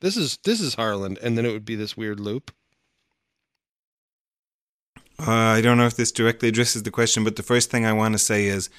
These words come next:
Speaker 2: the structural similarity is what makes it, quote unquote, a picture of me. Without structural similarity, it is not.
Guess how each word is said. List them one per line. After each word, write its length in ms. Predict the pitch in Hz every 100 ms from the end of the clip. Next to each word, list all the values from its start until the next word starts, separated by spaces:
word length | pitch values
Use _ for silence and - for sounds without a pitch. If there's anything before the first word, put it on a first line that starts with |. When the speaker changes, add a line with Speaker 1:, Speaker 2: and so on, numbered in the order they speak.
| - - _ _ _ _ _ _ _ _
Speaker 2:
the 100 | 117
structural 560 | 113 - 170 - 190 151
similarity 840 | - 139 127 120 117 95 82 87 _ _ _ _ 123
is 220 | 127 107
what 320 | 123 123 -
makes 540 | 104 110 156 - - -
it, 300 | 104 87 - _ _ _
quote 240 | 113 113
unquote, 400 | 107 101 107 95 104
a 140 | 110
picture 420 | - 110 - 196
of 200 | 196 190
me. 320 | 98 82 - - - - _ _ _ _ - - _ _ _ -
Without 280 | 123 143 156
structural 400 | - 131 - 113
similarity, 640 | - 110 98 92 95 104 110
it 80 | 110
is 160 | 107
not. 400 | 107 107 - -